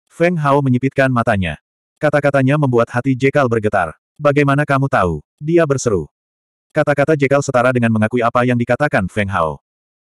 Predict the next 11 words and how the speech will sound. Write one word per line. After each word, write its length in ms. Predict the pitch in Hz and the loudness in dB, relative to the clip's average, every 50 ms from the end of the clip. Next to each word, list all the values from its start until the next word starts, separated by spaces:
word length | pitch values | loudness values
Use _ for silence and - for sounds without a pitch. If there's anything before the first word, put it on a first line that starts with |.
| _ _ - | _ _ 0
"Kamu 240 | 156 147 156 160 | 0 0 2 2
pasti 240 | 143 131 - - 151 | 0 0 0 0 0
terpaksa 400 | 143 135 - 120 - - 131 123 | 0 0 -2 -2 0 0 0 0
datang 240 | 120 117 117 117 120 | 2 0 0 -2 -2
ke 80 | 127 127 | -4 -2
sini, 320 | - 170 165 131 98 82 - _ _ | -2 0 0 0 -2 -4 -8 _ _
kan?" 240 | - 117 95 80 76 - _ _ _ _ _ _ _ _ _ _ | -4 -4 -2 -4 -6 -12 _ _ _ _ _ _ _ _ _ _
Feng 320 | _ _ - 165 175 180 170 | _ _ 0 0 0 0 0
Hao 240 | 151 143 139 139 | 0 2 0 2
tidak 240 | - 139 131 131 127 | 2 0 0 0 0
menjawabnya. 560 | 127 123 120 110 113 117 - 104 98 87 78 | 0 0 2 2 2 2 0 -2 -4 -4 -6